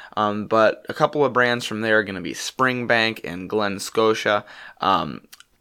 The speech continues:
I haven't had either of those as well. Once again, full transparency. I'm not the guy who's had three different brands from every region of Scotland.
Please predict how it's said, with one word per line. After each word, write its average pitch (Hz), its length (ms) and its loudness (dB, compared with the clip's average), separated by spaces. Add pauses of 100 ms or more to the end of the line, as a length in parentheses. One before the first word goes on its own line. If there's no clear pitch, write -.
(120)
I 107 280 2
haven't 113 340 0
had 147 160 0
either 147 220 2
of 135 80 -2
those 135 320 2
as 139 180 2
well. 123 400 4
Once 107 160 -6
again, 127 240 -2
full 113 260 0
transparency. 123 920 -2
I'm 98 240 0
not 107 240 2
the 131 60 -4
guy 120 260 4
who's 120 180 -8
had 110 380 2 (340)
three 127 160 0
different 123 320 2
brands 110 340 2
from 107 140 -4
every 110 220 2
region 110 340 2
of 117 80 -4
Scotland. 104 500 0